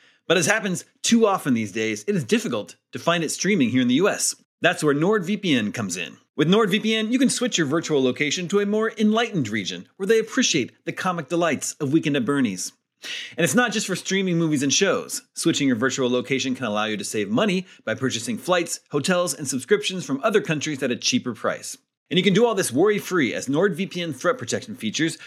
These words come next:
protect you from viruses, malware, and phishing sites.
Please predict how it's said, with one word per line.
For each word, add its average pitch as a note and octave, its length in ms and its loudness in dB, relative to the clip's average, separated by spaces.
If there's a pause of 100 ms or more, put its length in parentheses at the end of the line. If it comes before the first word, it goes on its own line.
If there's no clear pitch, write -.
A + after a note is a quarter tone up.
(100)
protect F#3+ 260 2
you F3 60 2
from C#3+ 220 0
viruses, E3 500 0 (100)
malware, C#3 480 2
and A#2+ 120 -4
phishing A#2+ 360 2
sites. - 360 -4